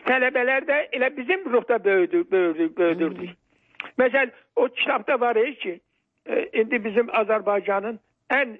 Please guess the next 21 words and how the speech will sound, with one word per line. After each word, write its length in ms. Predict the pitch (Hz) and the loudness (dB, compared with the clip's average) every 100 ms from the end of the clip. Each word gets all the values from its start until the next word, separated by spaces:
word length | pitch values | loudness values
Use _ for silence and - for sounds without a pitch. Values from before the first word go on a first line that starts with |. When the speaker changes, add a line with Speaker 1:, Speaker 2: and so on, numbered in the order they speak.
| - | -10
Speaker 1:
e, 200 | - 185 | -8 -6
tanınmış 500 | - 190 196 196 214 | -2 -2 -2 -2 -2
yazıçılarından 760 | 269 190 170 - 185 175 196 202 | 0 0 -2 -2 0 0 -2 -2
biridir. 400 | 175 180 - 131 - _ _ _ _ _ _ _ _ _ - - _ _ _ - | 0 0 -2 -6 -10 _ _ _ _ _ _ _ _ _ -14 -14 _ _ _ -6
E, 40 | - | -2
zat, 220 | 226 175 175 | 0 0 0
e, 40 | 175 | -2
deməli, 400 | 175 175 175 175 - - - _ _ _ _ - | 0 0 0 -2 -6 -14 -14 _ _ _ _ -4
zat, 280 | - 156 - - | -2 -2 -4 0
e, 60 | 160 151 139 - - - _ _ _ _ _ _ _ _ - | 2 2 0 -6 -14 -16 _ _ _ _ _ _ _ _ -6
Speaker 2:
Bəli. 140 | 165 147 _ _ _ _ _ _ _ _ _ - - _ _ - _ - - - | -4 -4 _ _ _ _ _ _ _ _ _ -20 -20 _ _ -20 _ -20 -20 -4
Speaker 1:
adı 100 | 453 - - - 381 - 392 - | -4 -2 -6 -2 -2 -2 -6 0
da 120 | 381 | 2
Speaker 2:
Hansın? 360 | 196 190 175 156 | 2 2 2 2
Speaker 1:
biraz 260 | 160 147 170 | 2 0 0
yadımdan 360 | 156 151 165 | -2 -2 -4
çıxdı. 440 | 151 - - 170 120 - _ _ _ _ _ - | -2 -2 0 0 0 -10 _ _ _ _ _ 0
Speaker 2:
İndi 180 | 226 240 | 2 4
Speaker 1:
Hə. 60 | |
Speaker 2:
yaşayır 340 | 254 262 320 480 | 2 2 2 2
mı? 220 | 196 156 | -2 -6